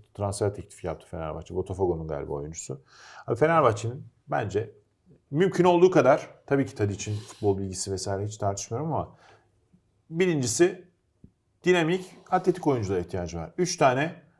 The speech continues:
bence bir dört üç üç oynaması gerekiyor Fenerbahçe'nin. Bu benim düşüncem bu arada. İsteyen istediğini düşünebilir.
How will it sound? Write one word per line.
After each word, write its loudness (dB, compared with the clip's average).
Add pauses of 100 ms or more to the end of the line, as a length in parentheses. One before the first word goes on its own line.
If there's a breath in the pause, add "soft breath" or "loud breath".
(120)
bence 4
bir -2
dört 10
üç -8
üç -6
oynaması -2
gerekiyor 0
Fenerbahçe'nin. -8 (120)
Bu 2
benim 2
düşüncem -4
bu 0
arada. -4
İsteyen -6
istediğini -6
düşünebilir. -8